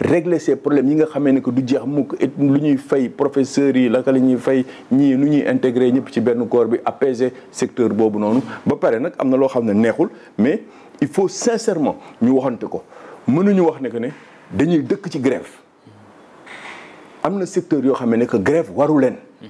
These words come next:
Parce que pour nu ñuy tabaxee ëllëgu suba la, ëllëgu réew yi. Question yooyu noonu pour ñun, euh, dañu war a wax ak population bi yëpp, laaj leen seen avis,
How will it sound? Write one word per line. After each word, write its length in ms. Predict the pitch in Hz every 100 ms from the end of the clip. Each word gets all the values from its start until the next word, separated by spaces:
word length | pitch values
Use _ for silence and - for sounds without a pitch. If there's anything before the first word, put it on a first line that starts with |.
| 101 - - - -
Parce 240 | - 131 147
que 180 | 143 143 - _
pour 140 | -
nu 200 | 160 160
ñuy 180 | 185 170
tabaxee 520 | 143 156 135 - 131 127
ëllëgu 380 | 131 123 - 120 - _
suba 380 | - - 147 117
la, 80 | 90 - -
ëllëgu 280 | 143 127 110
réew 220 | 113 98
yi. 80 | 80 - - -
Question 320 | 185 - 160
yooyu 240 | 143 156 147
noonu 260 | 107 90
pour 180 | 92 139
ñun, 220 | 117 107 110 - - - -
euh, 140 | 104 110 -
dañu 320 | 95 117 160
war 180 | 165 151
a 100 | 139 - _ _ _ _ - -
wax 140 | -
ak 80 | 165 -
population 500 | 160 156 127 120 120
bi 140 | 104 107
yëpp, 180 | 101 - - - - - -
laaj 220 | 101 156 156
leen 140 | 170
seen 220 | 156 139 131
avis, 320 | 107 98